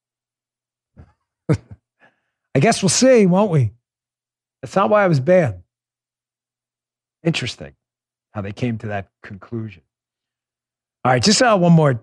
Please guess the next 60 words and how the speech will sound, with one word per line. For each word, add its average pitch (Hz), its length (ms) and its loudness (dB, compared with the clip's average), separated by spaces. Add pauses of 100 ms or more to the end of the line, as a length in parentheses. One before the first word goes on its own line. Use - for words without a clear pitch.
(100)
one 139 180 0
more 120 160 0
quick - 240 -6
story. 107 320 -4
I'm 104 100 -2
not, 104 160 -4
not 98 60 -12
gonna 117 180 -8
be 101 60 -10
able 87 120 -12
to 92 60 -14
get 95 160 -12
to 98 60 -16
the 87 80 -10
whole 87 200 -12
thing, 87 320 -12
but, 92 260 -16
um, 85 260 -6 (1080)
Axios, 160 640 -2
get 226 160 0
to, 240 80 2
jump 202 240 -2
to 190 80 -2
that 165 140 0
Axios 113 500 -6
piece. 131 140 -2
I, 202 200 0
I 240 60 2
just 277 240 0
can't 277 200 2
get 185 140 0
over 165 320 2
this. 98 320 -8
The, 127 200 -4
how, 147 180 2
again, 156 260 2
if 120 120 -6
we 156 80 0
just 160 180 0
had 180 120 2
a 147 40 0
media 143 380 2
that 110 100 -8
told 123 180 -2
the 110 80 -8
truth, 131 240 0
how 127 180 0 (240)
Europe 180 640 2
and 170 160 0
the 165 40 2
United 170 340 0
States 165 260 0
right 147 180 2
now 139 320 0 (460)
is, 190 200 2
is 202 200 0
go-, 226 220 0
undergoing 226 640 2
right 196 240 2
now 165 340 0